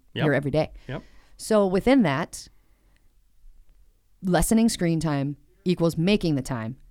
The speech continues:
Speaker 2: lessening expectations, lessening obligation, and just make it fun, flexible, and safe.
Speaker 1: Exactly.
Speaker 2: Because you don't wanna put the kid in a box either.
Speaker 1: Right.
Speaker 2: Right? The flexibility is huge with it.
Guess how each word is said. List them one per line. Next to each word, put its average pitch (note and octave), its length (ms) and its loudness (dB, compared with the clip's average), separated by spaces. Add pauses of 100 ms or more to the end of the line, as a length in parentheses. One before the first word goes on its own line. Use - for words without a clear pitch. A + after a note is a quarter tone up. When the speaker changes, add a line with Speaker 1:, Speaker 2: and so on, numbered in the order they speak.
(140)
Speaker 2:
lessening F#3+ 420 -2
expectations, C#3+ 800 -4
lessening D3+ 400 -2
obligation, C3+ 800 -2
and D#3 180 -2
just F#3 300 -2
make D#3+ 200 0
it C3+ 160 -8
fun, E3+ 460 -2 (300)
flexible, D#3+ 920 -4 (500)
and D#3 140 0
safe. - 540 -6 (100)
Speaker 1:
Exactly. F#2 540 -8 (140)
Speaker 2:
Because - 160 0
you G3 80 2
don't G#3+ 120 4
wanna A#3 140 6
put - 160 2
the F3+ 60 -2
kid G3 140 4
in E3 100 4
a - 20 2
box C#3 460 0
either. A#2 340 -6 (460)
Speaker 1:
Right. E2+ 300 -10
Speaker 2:
Right? F3+ 260 0
The F3 100 0
flexibility F3+ 760 0
is C3+ 80 -4
huge E3+ 380 -2
with B2+ 180 -6
it. A2+ 180 -8